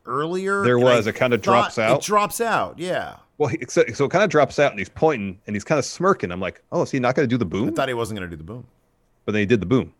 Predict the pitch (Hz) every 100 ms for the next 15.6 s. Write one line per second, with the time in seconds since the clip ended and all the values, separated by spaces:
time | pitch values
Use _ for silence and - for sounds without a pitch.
0 | _ _ _ 104 117 107 87 78 64 90
1 | 107 _ _ _ _ _ _ _ _ _
2 | - 113 104 85 - - 110 110 160 135
3 | 123 - 104 98 123 - 170 147 - -
4 | - 101 - 143 127 - 120 - - 151
5 | 131 - 98 98 - 117 - 95 - 123
6 | 120 - 135 120 95 127 - 113 110 120
7 | 98 110 113 98 90 180 - - 92 90
8 | _ _ _ _ _ _ _ _ _ _
9 | _ _ _ - 95 104 101 147 110 82
10 | _ _ - 113 101 85 82 80 85 _
11 | 107 98 101 98 95 - 67 67 _ _
12 | _ 110 120 120 113 92 101 101 98 92
13 | 92 90 85 73 73 64 _ _ _ _
14 | _ _ _ _ - 101 85 101 104 -
15 | 127 107 90 95 87 90